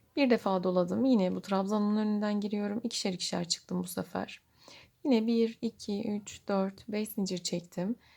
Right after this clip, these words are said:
Son yaptığım trabzanımın önünden girdim. Kirpiğimi düğümledim. İki tane kirpikli trabzan oldu. Yine bir defa doluyorum. Yine alttaki trabzanımızın önünden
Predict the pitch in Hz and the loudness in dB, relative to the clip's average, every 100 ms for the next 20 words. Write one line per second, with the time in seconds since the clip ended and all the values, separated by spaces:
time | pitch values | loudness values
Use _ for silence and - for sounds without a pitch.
0 | _ - - 330 311 220 196 190 185 214 | _ -16 -4 2 6 6 4 0 0 0
1 | 202 196 190 180 202 208 185 175 175 185 | 0 2 2 2 0 0 0 0 -2 0
2 | 220 214 220 214 - 233 - 185 202 196 | 0 0 0 -2 -2 -4 -2 -2 0 0
3 | 190 175 170 180 - 247 240 190 170 180 | 0 0 0 -2 -4 -4 -2 -2 0 -2
4 | 262 - - - - _ _ _ _ _ | -4 -8 -20 -20 -20 _ _ _ _ _
5 | _ - 240 - 175 214 - 202 190 196 | _ -2 -2 -2 -8 -6 -2 -2 2 2
6 | 180 170 170 262 - 294 214 190 180 190 | 2 0 -2 -2 0 2 4 2 0 0
7 | 180 180 180 180 170 202 277 - _ - | 0 -2 -2 -2 0 -2 -4 -8 _ -20
8 | _ 269 220 208 - 208 196 196 - 196 | _ 2 2 2 0 -2 -2 -6 -2 0
9 | 190 190 185 185 196 190 180 175 175 208 | 2 2 0 0 -2 0 0 0 0 -2